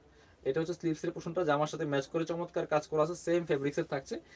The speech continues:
ইনারগুলো অ্যাটাচ করলে কিন্তু কালারটা অনেক সুন্দর পারফেক্ট আসবে একদমই, আরও ড্রেসটা অনেক ভারী লাগবে। খুব চমৎকার একটা ড্রেস, ডিজাইনার, একদম লেটেস্ট ডিজাইনার ড্রেস। এটার মনে হয় এখনো ভিডিও যায় না আমাদের চ্যানেলে। এটা হচ্ছে আপনার ইনার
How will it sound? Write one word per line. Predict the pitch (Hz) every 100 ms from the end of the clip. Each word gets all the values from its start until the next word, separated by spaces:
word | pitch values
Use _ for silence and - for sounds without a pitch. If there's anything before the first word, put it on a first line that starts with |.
| - - 147
ইনারগুলো | 170 190 185 196
অ্যাটাচ | 180 180 -
করলে | 185 190
কিন্তু | 190 185
কালারটা | 165 165 180 170
অনেক | 170 -
সুন্দর | 185 196 180
পারফেক্ট | 165 156 143 113
আসবে | 113 123
একদমই, | 117 107 85 - - - - 127
আরও | 139 165
ড্রেসটা | 143 156 - 165
অনেক | 151 - - - - 117
ভারী | 123 151 147
লাগবে। | - 233 - - - -
খুব | 160 185
চমৎকার | 180 185 185
একটা | 180 165
ড্রেস, | 139 175 - 127
ডিজাইনার, | 147 165 160
একদম | 147 151 127
লেটেস্ট | 135 170 160 143
ডিজাইনার | 139 117
ড্রেস। | 113 - 139
এটার | 160
মনে | 170
হয় | 165
এখনো | 170 139
ভিডিও | 147 175
যায় | 127
না | 117 117
আমাদের | 113 -
চ্যানেলে। | 101 95 - - - - - -
এটা | 160
হচ্ছে | 165 170
আপনার | 180 214 - - _ - 139
ইনার | 165